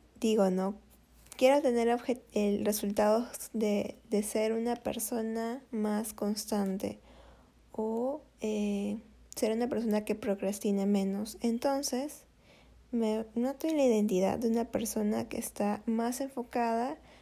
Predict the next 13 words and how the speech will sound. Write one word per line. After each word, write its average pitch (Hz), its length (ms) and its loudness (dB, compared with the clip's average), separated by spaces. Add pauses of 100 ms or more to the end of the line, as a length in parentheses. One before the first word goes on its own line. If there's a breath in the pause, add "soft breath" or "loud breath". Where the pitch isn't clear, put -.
(120)
más 214 240 0
minimalista 214 760 4
quizás, 202 640 -4 (540 loud breath)
de 190 720 0
tener 196 260 2
menos 220 380 2
contacto 208 560 -2
en, 208 380 2
en, 190 600 -2 (220)
de 190 160 4
redes 196 300 2
sociales 226 1040 2
o, 196 420 -2